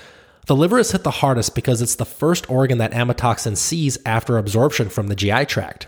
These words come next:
but other organs that also have rapid cellular turnover, like cells of the G I tract or the kidneys, are also affected. Amatoxin toxicity happens in three phases. The first phase typically begins six to twenty-four hours after ingestion.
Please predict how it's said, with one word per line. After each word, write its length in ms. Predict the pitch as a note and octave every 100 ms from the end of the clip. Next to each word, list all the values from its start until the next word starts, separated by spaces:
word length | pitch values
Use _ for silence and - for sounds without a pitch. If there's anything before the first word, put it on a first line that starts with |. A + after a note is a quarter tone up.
| A#2+
but 340 | G#2+ A#2 G#2+ -
other 200 | C#3+ F#3
organs 440 | A#2+ A2 A2 A2
that 240 | A2 G#2+ -
also 360 | A#2+ C#3 D#3+
have 200 | C3 A2
rapid 460 | G2 G2 A2+ C#3 A2+
cellular 420 | - A2+ A2+ A2
turnover, 680 | - G#2 A2 B2+ D3+ E3 - - - -
like 200 | A2+ G#2+
cells 320 | - A#2 G#2+
of 80 | G2
the 80 | G#2
G 200 | G2+ G2+
I 120 | A2+
tract 360 | - A#2+ G#2 -
or 120 | F#2+
the 80 | G2+
kidneys, 640 | - G#3+ F3 A2+ G#2+ - - - _ _ _ -
are 160 | G#2 -
also 340 | B2 C3 G#2+
affected. 560 | F#2 G2 F2+ - D2 G#2+ _ _ _ _ _ - - - - - _ -
Amatoxin 560 | D3+ G#3 G#3 G3 - G3
toxicity 560 | D#3 B2+ C3+ - B2+
happens 340 | A#2 A#2+ A2+ G#2
in 100 | F#2+
three 280 | - C3
phases. 720 | C3+ G#2 F2 D#2+ B1 - - _ _
The 160 | C3 A#2+
first 340 | - D#3 -
phase 240 | C3+ B2+
typically 360 | - D3 G3 G#3
begins 440 | F3 C#3+ C3+ -
six 320 | - C#3+ C#3+ -
to 80 |
twenty-four 460 | C3+ B2 B2 - B2
hours 260 | A2+ A2+ -
after 300 | G#2 - G2+
ingestion. 580 | G2 G#2 A#2 - -